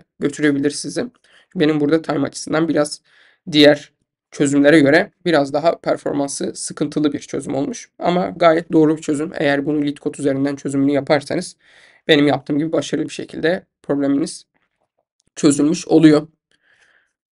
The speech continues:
Ve şu an tamamlamış olduk. Eğer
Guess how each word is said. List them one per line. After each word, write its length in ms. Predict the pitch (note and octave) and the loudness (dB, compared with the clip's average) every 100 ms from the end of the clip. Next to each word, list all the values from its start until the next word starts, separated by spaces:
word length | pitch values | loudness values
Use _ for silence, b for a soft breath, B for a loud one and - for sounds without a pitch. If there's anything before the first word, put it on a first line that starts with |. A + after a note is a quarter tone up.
| - | 2
Ve 280 | E3 F#3 F#3 | 4 4 0
şu 180 | - F3+ | -2 0
an 220 | D#3+ - | 0 -6
tamamlamış 580 | - F3 F3 F3+ F#3 F#3+ | -2 0 0 -2 -2 -2
olduk. 340 | F3+ E3+ - _ _ _ _ _ _ _ _ _ _ _ - | -2 -2 -10 _ _ _ _ _ _ _ _ _ _ _ -2
Eğer 320 | E3+ E3+ | 0 -2